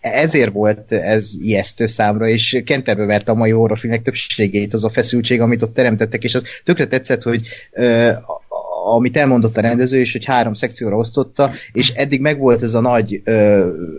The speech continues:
ö, csata, vagy ez a, hogy, hogy bevezette ezt a suspense az elején, nagyon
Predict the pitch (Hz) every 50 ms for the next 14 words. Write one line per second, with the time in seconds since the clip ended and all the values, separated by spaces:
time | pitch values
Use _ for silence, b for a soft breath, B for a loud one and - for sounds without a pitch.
0 | - - - - - - 82 107 107 104 104 104 101 - - 123 120 - 135 131
1 | 123 123 113 117 - 117 107 101 110 107 98 101 107 110 107 92 95 101 107 104
2 | 107 98 95 104 127 120 117 113 110 110 - 113 104 - 104 - - 120 117 -
3 | - - 113 104 110 113 98 104 107 113 123 135 147 147 B B B B - -
4 | - 104 98 127 - - 143 139 135 - 147 139 - - 123 123 -